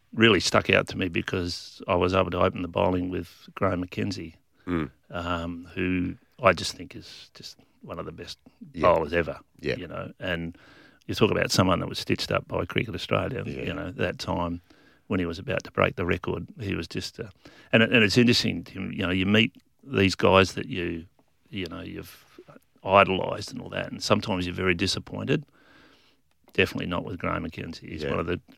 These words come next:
Speaker 1: great gentlemen of the game, and, uh, it was an absolute honour. But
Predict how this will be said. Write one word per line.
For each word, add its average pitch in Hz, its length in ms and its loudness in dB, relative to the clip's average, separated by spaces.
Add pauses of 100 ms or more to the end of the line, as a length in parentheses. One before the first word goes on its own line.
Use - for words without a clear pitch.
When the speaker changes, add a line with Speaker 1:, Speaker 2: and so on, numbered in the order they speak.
Speaker 1:
great 98 340 2
gentlemen 95 540 -2
of 90 100 -12
the 92 100 -6
game, 92 420 -6
and, 85 200 -10 (680)
uh, 95 60 -6
it - 20 -4
was 92 120 -8
an 95 80 -4
absolute 90 340 -2
honour. 90 180 4
But 101 260 6